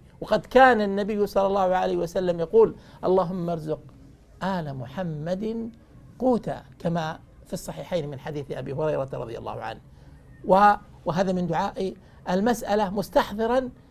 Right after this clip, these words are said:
هذا الاسم وهذا المعنى، وإن كان لم يذكره، وإن كان لم يذكره ب-، بالنص،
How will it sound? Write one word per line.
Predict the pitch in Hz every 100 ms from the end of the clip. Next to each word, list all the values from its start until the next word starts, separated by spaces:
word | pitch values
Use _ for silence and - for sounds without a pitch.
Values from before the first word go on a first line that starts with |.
| - - - -
هذا | - 220 160
الاسم | 147 147 107 104
وهذا | 113 135 190 139
المعنى، | 139 135 117 117 - -
وإن | 170 233
كان | 226 277 277
لم | 277 269
يذكره، | 262 202 269 240 190 202 -
وإن | 185 208
كان | 208 233 233
لم | 226
يذكره | 220 - 208 185
ب-، | 175 165 - - -
بالنص، | 196 190 190 214 - -